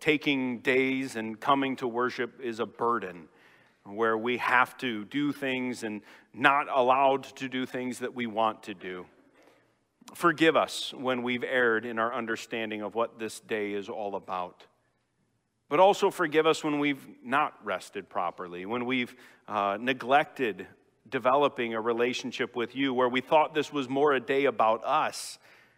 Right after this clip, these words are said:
than it is about our relationship and our walk with you and with others.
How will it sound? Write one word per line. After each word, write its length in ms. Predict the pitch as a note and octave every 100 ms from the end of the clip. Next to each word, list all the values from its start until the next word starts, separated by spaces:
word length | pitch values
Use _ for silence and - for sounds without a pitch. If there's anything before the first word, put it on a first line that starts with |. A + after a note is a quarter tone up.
| _ -
than 160 | A#2+ A#2+
it 120 | A#2
is 320 | A#2+ A2+ G#2+
about 380 | A#2 A2+ A2 A2
our 80 | G#2+
relationship 800 | G#2+ A2 A#2 - G#2+ - G2
and 100 | G#2
our 140 | G2+ G2
walk 480 | G#2 G#2+ G2+ - - - _
with 240 | A2 G#2 A2
you 260 | A#2 A#2
and 140 | G#2+ G2+
with 220 | G#2 F#2
others. 520 | E2+ E2+ E2 - -